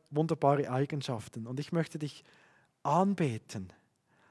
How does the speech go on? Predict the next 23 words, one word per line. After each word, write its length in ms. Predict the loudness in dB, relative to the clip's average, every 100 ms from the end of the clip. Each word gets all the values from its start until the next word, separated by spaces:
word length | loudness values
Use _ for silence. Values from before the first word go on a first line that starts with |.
| _
Anbeten 800 | 6 8 6 6 6 6 2 -2
für 180 | 0 0
deine 380 | 2 2 2 2
Liebe, 560 | 0 -2 -2 -2 -2
deine 360 | 2 2 2 0
Güte, 680 | -2 -2 0 -2 -2 -4 0
deine 380 | 2 2 0
Geduld, 680 | 0 -4 -2 0 0 0 -2 0
deine 400 | 2 2 0 -2 -12 -20 -20 -20 -20 -20 _ _ _ _ _ _
Barmherzigkeit. 1400 | 8 10 10 6 4 0 -6 -4 -2 2 2 0 -8 -16 -20 _ _ _ _ _ _ _
Ja, 120 | 2
das 140 | 4 6
sind 180 | 6
die 60 | 6
schönen 300 | 10 12 12
Eigenschaften, 580 | 12 10 8 8 8 4
aber 220 | 6 8
auch 160 | 8 6
für 160 | 2
deinen 460 | 6 6 6 2 0
Zorn, 720 | 6 8 8 6 4 0 0
deine 400 | 2 4 2 2
Eifersucht, 1000 | 2 2 0 -4 -4 -4 -4 -8 -16